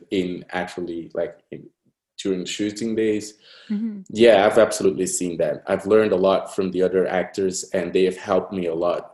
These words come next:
Speaker 1: with, um, yeah, with my work, with, with learning the lines, with my intonation,
Speaker 2: Mm-hmm.
Speaker 1: um, my perspective, my posture, like, yeah, everything.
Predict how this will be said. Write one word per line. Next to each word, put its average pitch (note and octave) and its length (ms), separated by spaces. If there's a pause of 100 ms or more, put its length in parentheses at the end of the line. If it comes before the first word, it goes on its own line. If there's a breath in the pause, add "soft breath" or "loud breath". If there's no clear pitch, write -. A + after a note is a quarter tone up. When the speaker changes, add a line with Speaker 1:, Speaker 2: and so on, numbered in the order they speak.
Speaker 1:
with, D#2+ 480
um, D#2+ 600 (1600)
yeah, G#2+ 220
with F2 200
my E2 180
work, F#2+ 400
with, F2 240
with F#2+ 280
learning F2+ 400
the - 160
lines, F#2 640
with F#2 140
my E2+ 120
intonation, F2 960 (300 loud breath)
Speaker 2:
Mm-hmm. F3+ 260
Speaker 1:
um, F2 640 (140)
my E2 180
perspective, F2+ 920
my E2 500
posture, E2 920
like, E2 240 (220)
yeah, F2 100
everything. E2 640